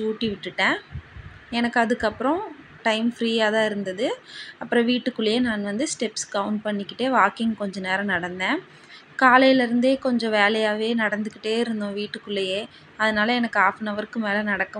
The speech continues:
முடியல. அப்புறம் நான் ஸ்டாப் பண்ணிட்டேன். ஸ்டாப் பண்ணிட்டு பாப்பாவையும் தூங்க வைக்க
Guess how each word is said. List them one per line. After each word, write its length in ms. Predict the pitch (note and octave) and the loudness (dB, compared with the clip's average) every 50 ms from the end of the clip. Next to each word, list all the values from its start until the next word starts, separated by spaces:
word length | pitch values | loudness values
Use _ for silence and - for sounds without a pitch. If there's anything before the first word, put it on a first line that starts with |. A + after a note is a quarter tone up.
| G#3+ | -4
முடியல. 340 | G#3 G3 F#3+ F#3+ F#3 F#3+ G#3 G#3 A#3 D4+ F4+ - - - - - - - - - - - - - - - - - - - - - - - - A3+ | -4 -4 -4 -6 -6 -4 -2 0 0 0 -2 -4 -14 -20 -20 -20 -20 -20 -20 -20 -20 -20 -20 -20 -20 -20 -20 -20 -20 -20 -20 -20 -6 2 2 2
அப்புறம் 260 | G#3+ A3 A3+ A3+ A3+ A3+ | 2 4 0 2 2 2
நான் 160 | A3 A3 - | 0 0 0
ஸ்டாப் 320 | - A3+ G3+ G#3 A3 A3 - - | 4 6 6 6 6 4 0 -2
பண்ணிட்டேன். 580 | A3+ G#3 G#3 G#3 G#3 G3 - G3+ G3 G#3 C4 D#4+ E4 - - - - - - - - - - - - - - - - - - - - - - | -2 0 0 -2 -2 0 2 2 4 4 4 2 0 -4 -14 -20 -20 -20 -20 -20 -20 -20 -20 -20 -20 -20 -20 -20 -20 -20 -20 -20 -12 -6 0
ஸ்டாப் 280 | - C4+ B3+ B3+ B3+ - - | 6 8 8 8 6 4 2
பண்ணிட்டு 360 | B3+ A#3 A3+ A3 G#3+ - E4 F4 - C#4 | 2 4 2 0 0 2 0 2 2 2
பாப்பாவையும் 600 | A3 G#3 A3+ - - A#3+ A#3 A3 A#3 C4+ C4+ - - | 2 2 2 4 4 4 6 6 4 0 0 0 0
தூங்க 240 | C4 A#3+ A#3+ A#3+ A#3 A3+ G#3+ | 0 2 2 2 2 0 0
வைக்க 220 | G#3 G#3+ - G#3+ | -2 -4 -2 -2